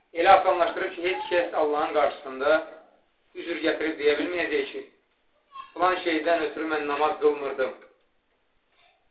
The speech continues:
Namaz qılmamağa üzür yoxdur.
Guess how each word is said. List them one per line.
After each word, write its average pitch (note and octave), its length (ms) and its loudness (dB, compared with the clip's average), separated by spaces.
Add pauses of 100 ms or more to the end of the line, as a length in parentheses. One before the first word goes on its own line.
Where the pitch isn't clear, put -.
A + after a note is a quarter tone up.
(2000)
Namaz D#3 300 0
qılmamağa D#3 460 0
üzür D3+ 240 -6
yoxdur. D3 380 2